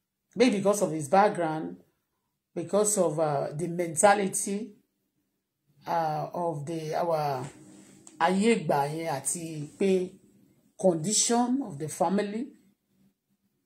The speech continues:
Okay? A lot of white náà tí ó lọ school wa, tó ń dẹ̀ jẹ́ somebody.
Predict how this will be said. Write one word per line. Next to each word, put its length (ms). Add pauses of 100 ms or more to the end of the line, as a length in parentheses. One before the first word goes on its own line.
(1200)
Okay? 340 (1600)
A 80
lot 240
of 200
white 320
náà 140
tí 140
ó 40
lọ 140
school 260
wa, 120 (1040)
tó 80
ń 60
dẹ̀ 160
jẹ́ 100
somebody. 420